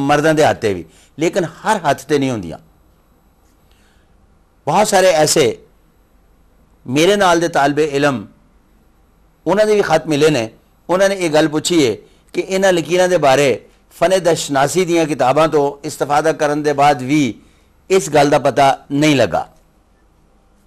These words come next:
बिल्कुल ठीक, तुहाडी नज़र चों नहीं गुजरिया होएगा। एस्ट्रोपामिस्ट्री इहदा बड़ा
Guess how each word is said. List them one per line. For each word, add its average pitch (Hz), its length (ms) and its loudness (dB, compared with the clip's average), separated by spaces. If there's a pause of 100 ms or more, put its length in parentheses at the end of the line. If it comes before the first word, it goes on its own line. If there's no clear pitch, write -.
(120)
बिल्कुल 170 320 -2
ठीक, 165 240 -2
तुहाडी 139 220 0
नज़र 139 240 -2
चों 151 120 -4
नहीं 151 160 -2
गुजरिया 139 320 2
होएगा। 117 280 2 (1000)
एस्ट्रोपामिस्ट्री 147 880 -2 (500)
इहदा 160 220 0 (100)
बड़ा 156 220 4